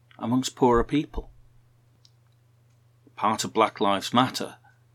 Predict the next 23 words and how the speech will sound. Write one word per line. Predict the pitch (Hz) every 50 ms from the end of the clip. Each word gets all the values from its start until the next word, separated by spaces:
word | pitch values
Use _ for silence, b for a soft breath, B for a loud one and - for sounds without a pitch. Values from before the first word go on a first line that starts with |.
| _ _ _ _ _ _
is | - 104 104 -
about | 101 107 113 113 110 107 - -
addressing | - 107 - 113 110 120 120 - - - 87 87 85 87 - _ _ _ _ _ _ _ -
what | - 101 -
you | 104 104
might | 101 104 101 104 98 -
call | - 117 104 98
the | 95 -
structural | - - - 120 117 - - - - - 92 87 90 90 - _ _ -
inequality. | - 107 104 101 101 - - 120 113 117 113 113 - - 90 - - _ _ _ _ _ _ _ _ _ _ _ _ _ _ _ _ _ _ _ _ _ _ _ _ _ _ _ _ _ _ _ _ _ _ _
We | - 110 104 101
are | 98 101
not | 104 110 127 127 95 85 - - - - - - _ _ _ _ _ _ _
all | - 104 95 95 95
in | 95 95 92 92
the | 85 87
same | - - 104 95 90 90 87
boat. | 85 104 110 104 - - - _ - - - - _ _ _ _ _ _ _ _ _ _ _ _ _ _ _ _ _ _ _ _ _ _ _ _ _ _ _ _ _ _ _ _ _ _ _ _ _ _ _ _ _ _ _ _ _ _ _ _ _ _ _ _ _ _ _ _ _ _ _ _ _ _ _ _ _ _ _ _ _ _ _ _ _ _ _ _ _ _ - - _ _ _ _ B B B B B
Maybe | B 147 147 175 202 190 196 170
it's | 143 - -
worth | 147 147 139 131 -
thinking | - - 127 127 - - - 117
again | 113 101 - 117 127 135 113 -